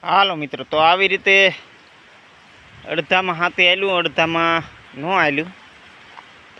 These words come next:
એટલે હવે મિત્રો આમાં છે ને આ, આ રીતે ખૂંટી જાય છે વધારે, અને ટ્રેક્ટર ખેંચી ન હોય કે આ નાનું ટ્રેક્ટર હોય ને સનેડો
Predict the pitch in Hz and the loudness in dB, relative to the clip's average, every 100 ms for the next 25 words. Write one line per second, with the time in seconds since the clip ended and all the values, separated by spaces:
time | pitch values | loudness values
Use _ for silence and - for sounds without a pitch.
0 | - - - - - 131 131 135 170 170 | -20 -20 -20 -20 -16 -6 -4 0 4 4
1 | 170 156 160 - 165 160 - - - - | 4 0 -4 -2 0 0 -2 -18 -20 -20
2 | _ _ _ _ _ _ _ _ _ _ | _ _ _ _ _ _ _ _ _ _
3 | - - - 147 143 190 185 170 165 143 | -20 -14 -8 -6 -4 -4 2 2 2 -2
4 | - 165 160 165 165 - - - - - | -12 -6 -6 -4 -8 -10 -20 -20 -20 -20
5 | - - - _ _ - - - - - | -20 -20 -20 _ _ -18 -16 -16 -16 -20
6 | - - - - 185 190 - 147 135 110 | -20 -20 -20 -16 -12 -12 -10 -8 -8 -10
7 | 139 131 147 151 185 175 143 147 156 - | -14 -14 -6 -4 -4 -6 -8 -4 -4 -6
8 | 151 - 180 185 156 139 120 117 131 131 | -16 -8 -6 -6 -6 -8 -10 -6 -6 -4
9 | 135 151 135 156 - 170 190 196 147 - | -8 -8 -4 -6 -6 -12 -10 -10 -14 -16
10 | - _ _ _ - 151 143 123 | -20 _ _ _ -10 -6 -4 -6